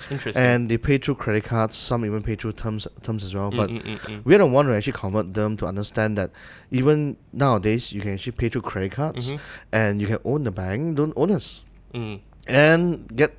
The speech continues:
Speaker 2: the e-commerce rolling and rolling. That's how we started in the first two years.
Speaker 1: Mm.
Speaker 2: Then after that came by with the platforms guys.
Speaker 1: Mm, mm, mm.
Speaker 2: When we started the first two years, um, we actually have about we actually run fresh, frozen, and chilled products as well.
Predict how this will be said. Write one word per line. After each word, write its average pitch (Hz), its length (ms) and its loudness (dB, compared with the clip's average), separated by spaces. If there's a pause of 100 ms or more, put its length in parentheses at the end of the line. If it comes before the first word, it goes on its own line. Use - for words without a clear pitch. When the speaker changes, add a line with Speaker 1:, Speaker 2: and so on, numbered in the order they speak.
Speaker 2:
the 113 120 0
e-commerce 113 380 0
rolling 101 200 -2
and 92 100 -4
rolling. 110 240 0 (400)
That's 120 140 -2
how 208 160 0
we 180 100 4
started 127 200 -2
in 101 40 -2
the 92 60 -6
first - 200 -6
two 107 100 -2
years. 98 280 -4 (160)
Speaker 1:
Mm. 123 140 -4
Speaker 2:
Then 175 100 6
after 160 160 4
that 160 60 -8
came 147 380 0
by 123 280 4
with 107 120 -2
the 95 60 -8
platforms 104 440 -6
guys. 92 340 -8 (160)
Speaker 1:
Mm, 120 140 -8
mm, 117 160 -10
mm. 110 120 -10
Speaker 2:
When 170 140 4
we 202 80 2
started 196 240 0
the 123 260 4
first - 300 -4
two 135 100 2
years, 107 380 4
um, 95 360 0 (220)
we 123 180 2
actually 139 200 0
have 110 140 -2
about 90 280 -4 (380)
we 117 160 2
actually 139 200 2
run 123 180 2
fresh, 110 360 -2
frozen, 101 420 -2
and 90 120 -8
chilled 107 300 -4
products 92 240 -8
as 90 120 -12
well. 92 140 -10